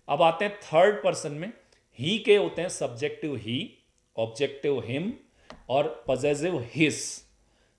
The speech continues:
she का होता है subjective she and, अ, आपका ऑब्जेक्टिव her और पजेसिव दो होते हैं, her,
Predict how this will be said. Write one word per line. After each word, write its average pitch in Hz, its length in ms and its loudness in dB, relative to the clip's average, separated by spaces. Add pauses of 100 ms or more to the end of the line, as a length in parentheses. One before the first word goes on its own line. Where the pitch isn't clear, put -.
she 190 340 -6
का 208 80 6
होता 180 260 2
है 175 260 2 (540)
subjective 143 560 -4
she - 260 -8 (580)
and, 131 380 -4
अ, 127 460 -8
आपका 123 280 -4
ऑब्जेक्टिव 143 800 -4
her 185 160 2 (420)
और 135 360 -2
पजेसिव 143 380 0
दो 147 240 0
होते 151 260 -4
हैं, 127 220 -6
her, 180 200 6